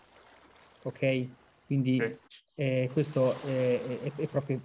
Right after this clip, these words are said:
Speaker 1: mm, è un limite di, di Spatial, ma penso di averlo programmato io, devo vedere perché non mi ricordo. Eh, altrimenti basta andare nel, nel tuo profilo utente, edit avatar,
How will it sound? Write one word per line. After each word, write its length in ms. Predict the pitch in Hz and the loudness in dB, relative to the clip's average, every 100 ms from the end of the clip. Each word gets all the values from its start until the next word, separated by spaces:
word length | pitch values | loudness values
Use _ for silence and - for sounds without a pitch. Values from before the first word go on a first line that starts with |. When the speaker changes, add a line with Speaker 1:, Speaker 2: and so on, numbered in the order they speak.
| - | -2
Speaker 1:
mm, 240 | 131 123 127 | 0 2 2
è 20 | |
un 140 | 143 | 2
limite 340 | 147 151 151 147 | 4 4 4 2
di, 480 | 139 139 139 135 131 | 4 4 4 2 0
di 100 | 139 | -2
Spatial, 480 | - 160 160 - | 2 4 4 4
ma 140 | 131 127 | 2 2
penso 280 | 156 156 160 | 0 0 2
di 120 | 143 | 2
averlo 240 | 143 147 | 4 2
programmato 520 | 143 143 147 147 151 | 2 0 2 0 0
io, 340 | 156 156 143 - | 4 6 6 4
devo 240 | 147 147 | 2 2
vedere 380 | 143 147 143 135 | 4 2 4 2
perché 200 | 127 127 | 0 -2
non 100 | 135 | 2
mi 80 | 135 | 2
ricordo. 560 | 139 - 120 117 113 107 - - - - - - - | 0 0 0 0 -4 -6 -12 -20 -20 -20 -20 -20 -6
Eh, 240 | - 131 131 | 0 2 6
altrimenti 720 | 175 220 196 175 170 165 151 | 8 10 12 10 8 6 6
basta 280 | 127 131 143 | 4 2 0
andare 320 | 135 143 131 | 0 2 2
nel, 480 | 131 127 127 123 123 | 2 2 2 2 0
nel 180 | 123 117 | -2 -2
tuo 380 | 127 123 120 | -2 2 2
profilo 360 | 120 117 - 135 | 2 -4 -2 -2
utente, 500 | 160 151 170 165 127 | 0 2 2 0 0
edit 340 | 131 127 147 | 0 -4 -4
avatar, 580 | 143 143 139 143 156 160 | -2 -2 -2 -2 -2 -2